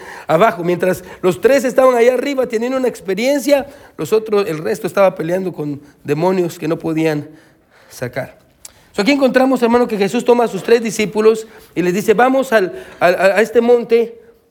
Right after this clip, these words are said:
Y Lucas nos da un detalle muy importante que no nos dan los otros, los otros pasajes.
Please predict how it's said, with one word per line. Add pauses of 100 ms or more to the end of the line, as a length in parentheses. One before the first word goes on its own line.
(200)
Y
Lucas
nos
da
un
detalle
muy
importante
que
no
nos
dan
los
otros,
los
otros
pasajes.